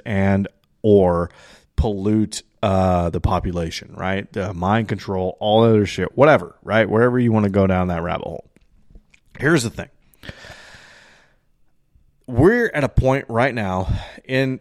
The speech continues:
our technology and our lives where there's an app that you can download on your phone. And if you don't have a phone, if you believe that's a fucking conspiracy,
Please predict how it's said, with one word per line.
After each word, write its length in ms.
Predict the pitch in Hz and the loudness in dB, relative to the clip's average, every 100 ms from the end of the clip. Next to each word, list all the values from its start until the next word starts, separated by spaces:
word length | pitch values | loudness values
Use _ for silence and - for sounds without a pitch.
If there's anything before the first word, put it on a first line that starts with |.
| _ | _
our 240 | 110 135 | -2 -2
technology 840 | - 143 123 104 92 92 87 95 95 | 0 -4 -2 -4 -2 -4 -4 -6 -6
and 240 | 110 101 92 | -8 -8 -6
our 240 | 101 113 | -4 -2
lives 560 | 98 90 85 85 - - | -2 -2 -2 -6 -8 -12
where 580 | 95 92 90 87 87 - | -6 -2 0 0 -4 -4
there's 320 | 107 117 101 | 0 0 0
an 160 | 101 - - | -6 -8 -8
app 380 | 113 101 107 - - - | -8 -8 -2 -2 -2 -12
that 180 | 117 - | -12 -6
you 200 | 127 151 | -4 -4
can 240 | 143 104 | -4 -4
download 720 | 113 113 139 135 104 95 92 92 _ | -4 -2 -2 -2 -2 -2 -6 -12 _
on 240 | 113 113 127 | -4 -4 -2
your 140 | 120 | -4
phone. 440 | - 120 95 87 - | -4 -6 -6 -8 -8
And 140 | 127 | -4
if 120 | 123 131 | -2 0
you 120 | 120 | 0
don't 320 | 123 147 127 | 0 -2 -4
have 260 | 110 156 175 | -2 -2 -2
a 60 | |
phone, 280 | - 92 101 | -6 -6 -6
if 140 | 117 | -6
you 80 | 110 | -8
believe 320 | 92 101 110 | -6 -4 -2
that's 260 | 92 123 - | 0 -2 -4
a 60 | - | -6
fucking 360 | 107 - 101 | -6 -6 -10
conspiracy, 720 | 185 175 - 185 87 104 120 | -12 -12 -8 -8 -6 -6 -6